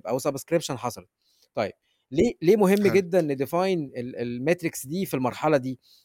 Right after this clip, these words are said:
Speaker 1: لأن أنت لو رحت لمرحلة تانية وعملت scale up و-، ورحت قلت والله أنا عايز يلا بينا، آآ، نروح مثلا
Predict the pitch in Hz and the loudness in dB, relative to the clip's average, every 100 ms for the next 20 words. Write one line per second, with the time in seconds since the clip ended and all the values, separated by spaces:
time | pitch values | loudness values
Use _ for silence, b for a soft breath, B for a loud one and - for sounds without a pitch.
0 | _ 135 143 202 233 160 127 - _ 135 | _ 0 2 2 4 4 4 0 _ 0
1 | 185 - 139 110 - 170 156 139 104 - | 0 0 -4 -2 2 4 4 0 -2 -6
2 | b b - 120 135 175 196 156 - 170 | b b -2 0 2 2 0 -6 0 2
3 | 180 127 - _ _ _ _ 123 127 135 | 4 4 0 _ _ _ _ -4 2 4
4 | 135 139 135 185 - 156 180 160 139 170 | 4 2 0 0 2 0 2 2 4 6
5 | 151 131 165 143 160 165 151 160 135 b | 4 2 0 4 4 4 2 0 0 b
6 | b - 127 120 120 117 120 131 131 175 | b -2 2 4 4 2 0 -2 2 2
7 | 156 151 180 180 | 2 0 2 2